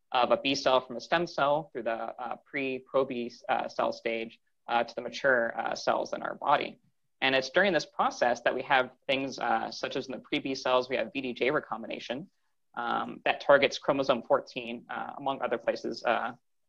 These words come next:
the immunoglobulin heavy chain locus, uh, targeting the five prime region of, uh, the I G H locus here to rearrange these, uh, V, D, and J regions.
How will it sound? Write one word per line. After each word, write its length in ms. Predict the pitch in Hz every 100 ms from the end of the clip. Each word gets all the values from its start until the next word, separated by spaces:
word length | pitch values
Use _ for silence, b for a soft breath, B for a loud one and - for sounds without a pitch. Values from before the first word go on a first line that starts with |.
| _
the 340 | 120 117 113 - -
immunoglobulin 840 | 131 139 123 - - 123 117 110
heavy 180 | 139 139
chain 240 | 113 117
locus, 460 | 113 - - - - _ _ _
uh, 160 | 127 127
targeting 460 | 117 190 185 156 135
the 140 | 127
five 320 | - 156 190
prime 260 | 190 147 120
region 400 | 123 117 117 113
of, 300 | 117 110 110 -
uh, 140 | 110 110
the 160 | 110
I 80 | 120
G 140 | 113
H 180 | 117 - -
locus 260 | - 127
here 400 | - 170 117 120 - _ _
to 80 | -
rearrange 440 | 131 120 120 113
these, 340 | - 120 117 -
uh, 260 | 113 110 - 220
V, 140 | 131 127
D, 160 | 131
and 80 | -
J 180 | 120 117
regions. 540 | 117 117 135 170 -